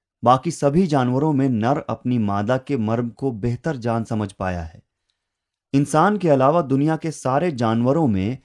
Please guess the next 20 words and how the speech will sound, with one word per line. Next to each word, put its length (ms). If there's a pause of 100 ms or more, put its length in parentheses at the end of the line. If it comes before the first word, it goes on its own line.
(180)
नर 360
मादा 520
से 220
ज्यादा 360
खूबसूरत 640
होता 220
है, 180 (480)
चाहे 200
वो 180
नाजुक 480
से 140
पंछियों 540
में 140
मोर 380
हो 320 (180)
या 120
फिर 180
शक्तिशाली 680
शेर 360
हो। 220